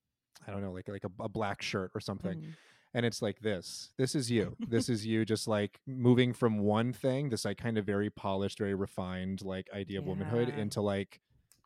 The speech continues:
Speaker 1: party girl mode." And you can do both of them, and both of them are hot on you, and you're perfect.
Speaker 2: Oh, that's so good.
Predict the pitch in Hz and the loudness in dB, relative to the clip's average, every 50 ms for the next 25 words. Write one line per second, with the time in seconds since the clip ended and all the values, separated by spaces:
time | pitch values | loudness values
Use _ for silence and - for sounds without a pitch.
0 | _ _ - 123 113 98 101 90 101 87 85 87 85 87 90 95 120 127 - - | _ _ 2 2 2 2 2 -2 -6 -6 -6 -8 -12 -12 -14 -14 -16 -14 -8 -6
1 | 120 107 110 107 - 117 110 104 117 127 127 123 107 101 - 107 95 95 98 95 | -2 -2 -2 -2 -2 -2 0 2 2 2 2 2 2 0 0 -4 -4 -4 -2 -2
2 | 95 95 95 98 104 98 98 92 - 101 95 - 98 101 95 95 92 - 98 92 | -2 -4 -6 -8 -8 -8 -6 -4 -2 -2 -2 -4 -4 -6 -6 -6 -6 -6 -6 -8
3 | 90 90 95 95 90 90 87 87 87 87 90 101 110 _ - 104 92 90 87 90 | -8 -8 -8 -8 -8 -8 -8 -8 -8 -8 -10 -12 -14 _ -16 -14 -14 -12 -12 -12
4 | 92 90 - 95 92 - - 95 - - - - - - - _ _ _ _ _ | -14 -12 -10 -8 -8 -8 -8 -12 -12 -14 -20 -20 -20 -20 -20 _ _ _ _ _
5 | _ _ _ _ _ - - 247 262 285 285 285 285 233 247 240 226 - - - | _ _ _ _ _ -6 -4 0 2 4 4 4 2 2 0 -4 -4 -4 -4 2
6 | - 269 277 277 277 247 214 185 - 220 240 269 285 285 262 214 170 151 147 156 | 6 8 10 10 10 10 8 6 4 4 6 8 10 10 10 8 6 6 2 0